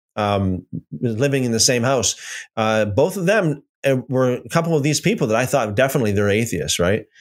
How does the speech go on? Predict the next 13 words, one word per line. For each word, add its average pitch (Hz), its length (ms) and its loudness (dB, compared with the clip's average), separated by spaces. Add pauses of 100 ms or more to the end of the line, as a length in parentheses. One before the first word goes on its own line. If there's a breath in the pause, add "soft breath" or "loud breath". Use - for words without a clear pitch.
(360 loud breath)
Um, 101 460 -2
and 113 260 0
so 113 400 0
they 113 140 0
stopped 131 340 0
me, 87 280 -4 (200)
like, 101 280 0 (140)
a 110 40 -8
few 127 220 -2
weeks 117 260 0
after 107 380 0
I 101 160 2
got 98 320 0